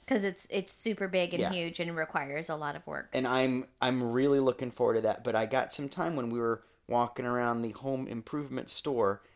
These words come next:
Speaker 2: to, uh, solidify some of the ideas I have for the thing I'm making for you. Super excited about it. But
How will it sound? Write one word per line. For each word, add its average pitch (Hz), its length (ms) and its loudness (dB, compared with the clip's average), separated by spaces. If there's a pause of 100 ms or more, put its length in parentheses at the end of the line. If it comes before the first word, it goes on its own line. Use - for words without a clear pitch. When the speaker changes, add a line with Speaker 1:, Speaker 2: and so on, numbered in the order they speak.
(200)
Speaker 2:
to, 120 300 0
uh, 101 200 4 (1040)
solidify 175 600 4
some 135 160 -2
of 131 60 0
the 123 100 6
ideas 117 240 6
I 107 60 0
have 110 180 -2
for 113 80 -14
the 107 100 -4
thing 107 220 -6
I'm 104 100 -2
making 95 320 -6
for - 140 -14
you. 98 200 -6 (360)
Super 98 960 -2
excited 95 560 -6
about 82 240 -4
it. - 100 -10
But 110 180 -4